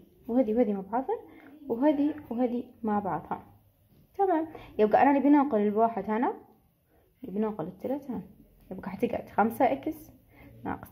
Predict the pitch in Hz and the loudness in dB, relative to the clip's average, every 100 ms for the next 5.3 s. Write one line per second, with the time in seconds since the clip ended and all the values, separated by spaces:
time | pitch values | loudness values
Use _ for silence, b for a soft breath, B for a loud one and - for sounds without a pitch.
0 | - 190 220 220 269 277 277 - - _ | -6 0 0 0 -4 -4 -8 -12 -20 _
1 | _ b b b 233 - 226 247 240 240 | _ b b b -8 0 4 6 6 2
2 | 262 - - _ _ - - - - 226 | 0 -4 -20 _ _ -20 -20 -20 -6 -2
3 | 226 226 226 226 - B B B _ _ | 0 0 -2 -6 -12 B B B _ _
4 | _ - 208 208 208 196 - - - 320 | _ -6 0 0 0 -8 -12 -16 -4 -2
5 | 285 269 | -2 -8